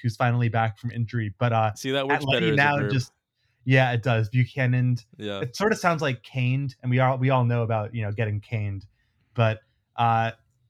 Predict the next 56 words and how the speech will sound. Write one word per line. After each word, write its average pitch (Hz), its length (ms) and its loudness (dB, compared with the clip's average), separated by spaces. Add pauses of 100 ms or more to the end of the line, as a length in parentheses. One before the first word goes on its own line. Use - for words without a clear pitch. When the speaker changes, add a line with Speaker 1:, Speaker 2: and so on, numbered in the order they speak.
Speaker 1:
Atleti 160 500 2
are 143 100 2
now 135 160 4
bottom 135 540 2
of 120 220 -2
their 127 140 2
group 120 340 2
that 131 120 2
includes 127 400 2
Porto 135 680 -2
and 113 140 0
Leverkusen. 139 800 -4 (100)
So, 117 340 0 (360)
as 139 160 6
on 135 160 2
paper, 135 300 -2
the 117 80 0
strongest 120 480 -2
team 120 180 -4
in 110 60 -2
that 110 160 -6
group, 120 240 -2
it 104 60 -12
looks 113 200 -8
like 110 160 -4
they'll 107 140 -4
be 123 160 -10
out, 117 240 -2 (320)
or 120 100 2
they 127 100 2
are 143 200 0
going 117 300 2
out 104 200 -2 (380)
as 127 140 4
it 123 100 -4
stands. 117 400 -2
We 151 60 -2
don't 208 80 -2
have 247 160 -2
to - 40 -20
talk 151 240 -2
about 135 160 -2
this 127 140 -4
game 131 260 -2
too 131 180 -10
much, 113 340 -4
but, 120 240 -2
uh, 110 260 0 (1040)
yeah, 139 260 6
I 123 100 6
mean, 123 200 4
this 127 160 0
team 139 320 -4
just 135 180 -4
looks, 127 260 0
again, 110 560 0